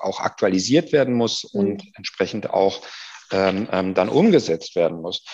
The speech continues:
Speaker 1: Die große Herausforderung wird allerdings dann sein, dass manchmal auch, äh, konkurrierende Schutz-, äh, Anforderungen dann bestehen.
Speaker 2: Mhm.
Speaker 1: Und da muss der Arbeitgeber dann, da müssen die Betriebe vor Ort wirklich entscheiden, was ist denn jetzt gerade in dem Moment wichtiger.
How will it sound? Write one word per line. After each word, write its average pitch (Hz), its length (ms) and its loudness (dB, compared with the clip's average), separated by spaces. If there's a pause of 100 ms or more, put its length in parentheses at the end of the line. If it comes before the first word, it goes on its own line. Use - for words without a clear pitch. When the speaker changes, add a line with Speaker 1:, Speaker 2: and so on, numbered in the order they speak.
(120)
Speaker 1:
Die 123 60 2
große 139 280 6
Herausforderung 135 1080 2
wird 135 240 2
allerdings 127 460 2
dann 131 280 0
sein, 170 420 2 (380)
dass 120 160 0
manchmal 127 400 2
auch, 123 500 2
äh, 123 400 4 (380)
konkurrierende 143 580 4
Schutz-, - 600 -2
äh, 107 60 2
Anforderungen 101 840 2
dann 92 200 -8
bestehen. 180 320 -2
Speaker 2:
Mhm. - 80 -6
Speaker 1:
Und 92 100 -6
da 107 80 4
muss 156 160 -2
der - 140 0
Arbeitgeber 123 480 2
dann, 95 180 2
da 87 60 -4
müssen 120 180 -8
die 113 60 -6
Betriebe 131 340 -6
vor - 180 -14
Ort 120 160 -2
wirklich 127 220 -6
entscheiden, 113 420 -2
was 104 140 -6
ist - 140 -10
denn 117 80 -4
jetzt 107 180 -6
gerade 104 240 0
in 98 140 -8
dem 107 160 -2
Moment 101 280 -6
wichtiger. 98 520 -8